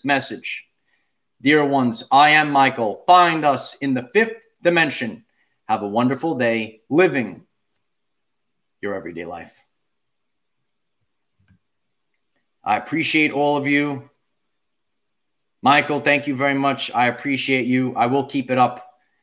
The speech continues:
I'll keep going. Who's gonna carry the light workers? I'll keep going. And you all motivate me to keep going. And I'm very grateful for all of you. That's why I'm here today. That's why I keep going every single day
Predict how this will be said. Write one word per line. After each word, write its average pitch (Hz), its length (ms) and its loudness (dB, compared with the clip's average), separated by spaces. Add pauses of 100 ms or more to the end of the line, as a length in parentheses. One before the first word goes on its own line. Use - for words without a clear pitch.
(180)
I'll 160 200 4
keep 190 220 -6
going. 175 500 4 (280)
Who's 208 180 0
gonna 202 200 -2
carry 180 500 2 (180)
the 139 80 -4
light 165 280 4
workers? 131 680 -4 (1000)
I'll 131 120 -2
keep 175 280 -10
going. 160 420 0 (340)
And 127 120 -4
you 160 160 2
all 180 100 6
motivate 175 600 0
me 156 420 -8 (260)
to 131 60 -10
keep 156 320 -10
going. 139 380 0
And 123 80 -2
I'm 123 120 -2
very 156 200 0
grateful 143 520 -4
for 127 160 -10
all 143 240 0
of 127 140 -6
you. 135 140 0
That's 120 200 -8
why 139 140 0
I'm 131 140 -2
here 160 260 0
today. 160 600 0 (220)
That's 131 200 -8
why 151 320 4
I 131 100 0
keep - 320 -8
going 160 460 -2
every 147 200 -4
single 147 360 -8
day 147 480 0